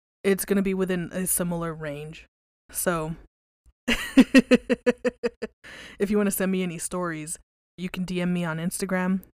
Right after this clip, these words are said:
at either paranormal artist dot podcast or my personal Instagram, Alex, again, with two underscores.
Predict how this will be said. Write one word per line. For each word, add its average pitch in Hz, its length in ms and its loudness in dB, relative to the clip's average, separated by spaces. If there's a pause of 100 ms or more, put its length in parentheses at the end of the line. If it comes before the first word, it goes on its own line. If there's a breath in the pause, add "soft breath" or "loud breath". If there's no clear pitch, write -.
(120)
at 165 180 -8
either 175 320 -4
paranormal 175 500 -2
artist 165 340 -6
dot 165 140 -6
podcast 175 600 -2
or 180 160 -2
my 160 180 -2
personal 175 380 -2
Instagram, 175 600 -2 (440)
Alex, 180 500 0
again, 175 360 -2
with 185 160 -4
two 180 160 -2
underscores. 190 580 -4